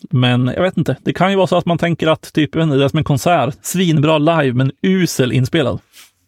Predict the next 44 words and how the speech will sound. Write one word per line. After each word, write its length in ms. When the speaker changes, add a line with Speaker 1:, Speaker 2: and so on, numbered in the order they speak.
Speaker 2:
Jo, 400
och 80
så 120
får 100
man 120
kanske 200
fomo. 680
Jag 120
fattar 400
det. 240
Men, 240
men 160
om 120
man, 140
vad 240
menar 320
man 120
då 120
med 160
att 80
få 200
ut 140
det 80
mesta 440
av 80
en 80
konferens? 800
Speaker 1:
Nej, 340
det 140
är 40
sant. 180
Då 80
får 160
man 140
fan 140
inte 140
ut 80
det 80
mesta. 320
Det 140
håller 160
jag 80
med 100
om. 120